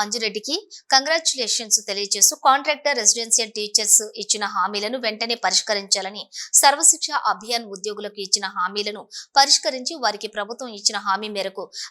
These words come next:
రెగ్యులరైజ్ చేయాలని మరియు కస్తూరిబా గురుకులాల్లోని పనిచేసే కాంట్రాక్ట్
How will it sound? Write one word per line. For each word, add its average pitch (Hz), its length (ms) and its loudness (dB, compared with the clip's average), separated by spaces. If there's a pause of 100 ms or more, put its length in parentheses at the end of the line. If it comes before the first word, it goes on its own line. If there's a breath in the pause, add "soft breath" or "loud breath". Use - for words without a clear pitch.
(120)
రెగ్యులరైజ్ 302 480 4 (100)
చేయాలని 202 360 4 (160)
మరియు 196 220 4 (120)
కస్తూరిబా 285 420 2 (120)
గురుకులాల్లోని 202 580 0 (100)
పనిచేసే 196 460 2 (380 loud breath)
కాంట్రాక్ట్ 285 540 6